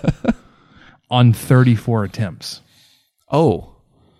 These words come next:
Speaker 1: That's kinda like, uh, what
Speaker 2: That's five
Speaker 1: Chuba
Speaker 2: yards.
Speaker 1: Hubbard did.
Speaker 2: It's five yards a carry.
Speaker 1: Yeah, that's, yeah, that's a, okay. I can live with that.
Speaker 2: So, two passing touchdowns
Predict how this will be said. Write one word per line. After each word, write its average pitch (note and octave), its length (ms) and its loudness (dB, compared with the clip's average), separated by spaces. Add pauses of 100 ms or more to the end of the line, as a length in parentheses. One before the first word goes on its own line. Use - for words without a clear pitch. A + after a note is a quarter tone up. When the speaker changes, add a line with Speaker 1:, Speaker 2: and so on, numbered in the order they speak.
(720)
Speaker 1:
That's A#2+ 140 -6
kinda A2 220 -4
like, G#2 280 -6
uh, G2 300 -4 (240)
what - 220 -6
Speaker 2:
That's A2+ 200 -10
five B2+ 140 0
Speaker 1:
Chuba A2+ 60 0
Speaker 2:
yards. A#2 120 2
Speaker 1:
Hubbard A#2+ 280 0
did. F#2 420 -6
Speaker 2:
It's A2+ 140 -8
five G2+ 240 -8
yards D#2+ 200 -16
a F2+ 40 -20
carry. D2+ 340 -20 (1600)
Speaker 1:
Yeah, B2+ 240 -6
that's, - 420 -8 (460)
yeah, F#3+ 220 0 (400)
that's D3+ 140 -8
a, B2+ 40 -4 (380)
okay. A#2+ 420 -2 (760)
I D3 60 -6
can C#3+ 120 -2
live A2+ 100 0
with G#2+ 120 -4
that. G2 220 -4 (760)
Speaker 2:
So, A2+ 400 0 (320)
two D#3 240 4
passing C3 460 0
touchdowns A#2 640 -2